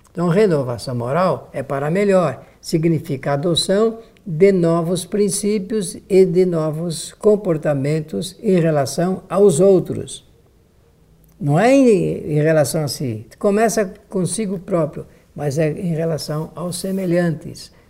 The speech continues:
Porque, meus amigos, é, não há local onde seja mais difícil as provas e as expiações do que dentro de casa,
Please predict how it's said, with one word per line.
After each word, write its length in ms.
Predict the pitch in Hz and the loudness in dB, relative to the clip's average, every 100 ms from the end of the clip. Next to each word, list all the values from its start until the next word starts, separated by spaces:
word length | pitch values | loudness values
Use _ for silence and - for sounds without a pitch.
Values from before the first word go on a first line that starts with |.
| _ | _
Porque, 560 | 170 135 - 185 196 - - - _ _ _ | -12 -8 2 4 4 -2 -16 -20 _ _ _
meus 240 | 202 175 156 | 2 4 4
amigos, 640 | 175 208 190 117 107 - _ _ _ - | 4 4 4 2 -6 -12 _ _ _ -10
é, 640 | 180 147 139 131 127 123 | -6 -2 -2 -2 -2 -4
não 280 | 139 170 180 | 0 2 2
há 360 | 196 214 202 170 | 2 0 0 2
local 760 | 170 165 - 156 147 123 - - | 4 4 4 4 4 2 -6 -6
onde 680 | 170 175 147 151 147 139 131 | -2 0 0 0 0 -2 -4
seja 420 | - 165 147 143 | 0 2 2 0
mais 280 | 175 196 160 | 0 0 0
difícil 600 | 143 - 214 208 - 156 | -2 -4 -4 -4 -4 -4
as 120 | 127 | -6
provas 540 | - 170 165 139 135 | -4 0 0 -2 -4
e 40 | 147 | -4
as 140 | 135 | -4
expiações 920 | 135 123 - 143 123 - 175 190 185 - - | -6 -10 -6 -4 -4 -4 -2 -2 -6 -12 -12
do 160 | 170 160 | -4 -2
que 140 | 180 | 0
dentro 360 | 151 165 175 175 | 0 0 -2 -4
de 140 | 160 | -4
casa, 500 | 175 175 139 123 120 | -6 -6 -6 -8 -12